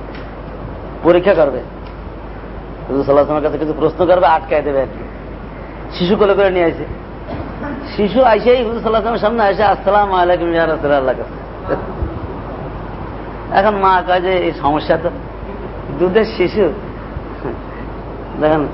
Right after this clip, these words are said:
আমার আগে সে সালাম দিয়ে ফেলছে, আমি তো সালাম দেবো না তারে।" তো বলে যে, "তুই থাম, সালাম দিলি তারে, সালাম দিতে মানা হয়ে গেল।" তো বলে, "মা আপনি থামেন, আমার সালাম দিতে দেন।" বলে, "তুই কেমনে জানলি যে সে রসুল?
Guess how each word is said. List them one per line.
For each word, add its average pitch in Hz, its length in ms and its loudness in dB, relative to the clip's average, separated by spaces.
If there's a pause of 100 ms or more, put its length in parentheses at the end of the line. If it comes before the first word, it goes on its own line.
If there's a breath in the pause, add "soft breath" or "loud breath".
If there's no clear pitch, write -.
আমার 175 300 4
আগে 175 200 4
সে 160 320 4 (380)
সালাম 165 240 4
দিয়ে 156 140 4
ফেলছে, 139 260 0
আমি 147 220 2
তো 160 80 2
সালাম 160 240 2
দেবো 170 180 4
না 165 100 4
তারে।" 139 200 2 (2000)
তো 160 80 4
বলে 185 120 6
যে, 208 80 6
"তুই 202 160 0
থাম, 185 240 4 (260)
সালাম 220 240 4
দিলি 214 160 0
তারে, 220 220 4 (480)
সালাম 240 220 4
দিতে 240 180 0
মানা 240 240 4
হয়ে 240 120 6
গেল।" 240 240 4 (1300)
তো 156 60 -2
বলে, 175 260 6
"মা 185 140 4
আপনি 214 320 2
থামেন, 190 280 4 (960)
আমার 175 300 4
সালাম 202 200 4
দিতে 196 180 0
দেন।" 160 140 0 (160)
বলে, 185 120 4 (140)
"তুই 214 180 -2
কেমনে 233 260 4
জানলি 226 280 2
যে 220 120 2
সে 214 140 2
রসুল? 202 300 4